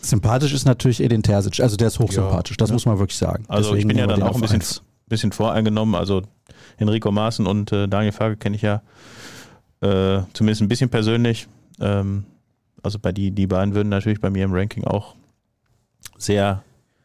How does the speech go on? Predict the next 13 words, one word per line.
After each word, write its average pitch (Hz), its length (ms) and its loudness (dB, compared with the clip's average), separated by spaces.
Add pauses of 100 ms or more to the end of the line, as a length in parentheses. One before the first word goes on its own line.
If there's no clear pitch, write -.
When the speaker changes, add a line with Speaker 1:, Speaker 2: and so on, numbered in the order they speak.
Speaker 2:
weit 98 180 0
oben 127 260 2
sehen, 120 460 2
äh, 104 160 2
stehen. 123 360 0 (360)
Speaker 1:
Oh, 135 160 2
ich - 100 -2
habe - 140 0
einige, 160 320 4
die 107 140 2
sehr 135 180 2
sympathisch 135 520 2
sind. - 300 -4